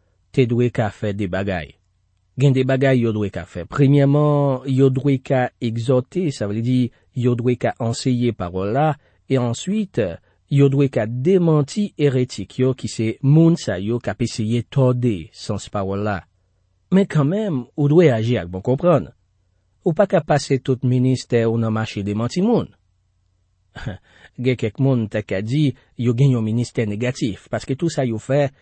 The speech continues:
se mache atake lòt kan an, atake lèdmi ou moun ki kont levanjil yo. Bon,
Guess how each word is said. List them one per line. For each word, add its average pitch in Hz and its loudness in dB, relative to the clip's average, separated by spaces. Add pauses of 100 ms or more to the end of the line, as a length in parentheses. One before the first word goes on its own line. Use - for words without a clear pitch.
(160)
se - 0
mache 131 0 (100)
atake 127 -2
lòt 131 2
kan 120 0 (100)
an, 139 0 (380)
atake 127 -2
lèdmi 131 2
ou 123 0
moun 120 0
ki 117 -6
kont 107 -6
levanjil 95 -4
yo. 92 -6 (1000)
Bon, 110 0